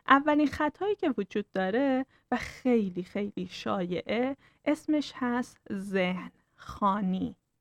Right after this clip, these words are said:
از اسمش مشخصه، یعنی اینکه من فکر می‌کنم که می‌تونم افکار آدم‌ها رو بخونم، یعنی می‌تونم حدس بزنم که الان این چی تو فکرشه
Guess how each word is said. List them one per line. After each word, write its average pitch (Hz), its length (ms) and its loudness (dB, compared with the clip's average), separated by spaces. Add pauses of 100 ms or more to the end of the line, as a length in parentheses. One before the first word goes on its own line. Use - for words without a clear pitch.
(500)
از 254 280 2
اسمش 302 500 2
مشخصه، - 1000 -4 (340)
یعنی 262 280 6
اینکه 302 600 2 (220)
من 277 320 6 (200)
فکر 311 540 -2
می‌کنم 180 840 -2
که 240 180 0
می‌تونم 220 1000 0 (420)
افکار - 760 -2 (160)
آدم‌ها 214 640 -2
رو 269 220 0
بخونم، - 600 -4
یعنی 330 120 0
می‌تونم 359 260 -6
حدس - 520 -4
بزنم 262 460 2
که - 160 -4
الان 208 320 0
این 214 200 0
چی - 200 -6
تو - 180 -6
فکرشه - 960 -10